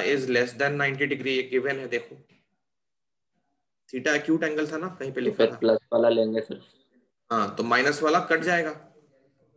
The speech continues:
Speaker 1: so
Speaker 2: हाँ, reject हो जाएगा वो।
Speaker 1: cos theta positive रहेगा first quadrant में, तो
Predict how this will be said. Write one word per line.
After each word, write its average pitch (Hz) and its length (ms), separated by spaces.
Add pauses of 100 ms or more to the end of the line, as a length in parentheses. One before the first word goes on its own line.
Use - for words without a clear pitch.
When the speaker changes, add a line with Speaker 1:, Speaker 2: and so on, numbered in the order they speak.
(320)
Speaker 1:
so - 340 (180)
Speaker 2:
हाँ, 110 160
reject 110 360
हो 110 60
जाएगा 98 300
वो। - 140 (460)
Speaker 1:
cos 147 320
theta 160 300
positive 175 380
रहेगा 190 240
first 170 280
quadrant 175 300
में, 202 120
तो 214 60